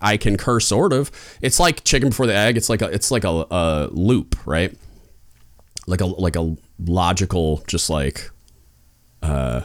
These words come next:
what do they call it? I just read this in my textbook yesterday, but whatever. It's, you're stuck in this loop of, uh, I want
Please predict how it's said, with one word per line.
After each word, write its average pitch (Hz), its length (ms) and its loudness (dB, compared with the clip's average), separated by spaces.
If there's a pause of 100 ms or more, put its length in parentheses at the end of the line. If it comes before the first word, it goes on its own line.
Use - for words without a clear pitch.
(180)
what 90 80 -2
do 82 60 0
they 67 80 -2
call 69 260 -4
it? - 100 -12 (540)
I 98 80 -2
just 113 180 0
read 87 120 0
this 82 180 -2
in 78 60 -2
my 73 120 -2
textbook 73 500 -4
yesterday, 71 400 -2
but 87 120 -4
whatever. 73 340 -2 (380)
It's, 131 240 -2
you're 123 260 2
stuck 170 320 0
in 165 60 4
this 120 160 2
loop 120 340 2
of, 98 400 2 (880)
uh, 95 420 2 (1400)
I 120 200 2
want 147 440 4